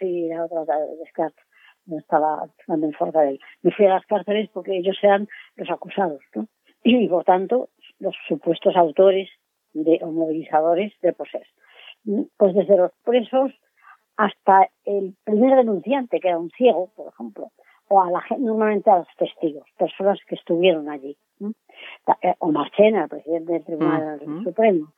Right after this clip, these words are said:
Speaker 1: Es decir, no, que si no, de ser tuitero sin cabeza, ¿no? Dice lo que hacen los periodistas pesados, ¿no? <laughs> O los detectives. <laughs> Que es,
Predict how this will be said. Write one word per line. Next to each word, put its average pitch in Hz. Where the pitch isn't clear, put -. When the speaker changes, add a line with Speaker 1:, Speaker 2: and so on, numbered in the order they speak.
Speaker 1:
Es 170
decir, 160
no, 175
que 180
si 160
no, 196
de 175
ser 185
tuitero 180
sin 180
cabeza, 185
¿no? 175
Dice 185
lo 175
que 185
hacen 180
los 170
periodistas 170
pesados, 185
¿no? 220
<laughs> -
O 226
los 170
detectives. 175
<laughs> 185
Que 185
es, 277